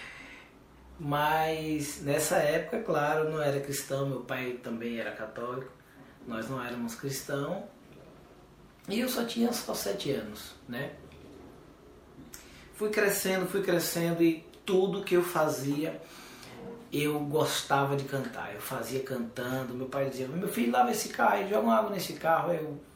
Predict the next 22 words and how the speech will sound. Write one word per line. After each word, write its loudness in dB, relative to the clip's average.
ia -2
cantando. -4
Meu -6
pai 6
dizia: 4
"Meu 2
filho, 0
pega 6
ali, 6
le-, 2
pega 0
a 4
lenha 2
pro 2
forno 8
ali". 0
Aí 0
eu 2
ia -2
carregar 0
a -6
lenha -4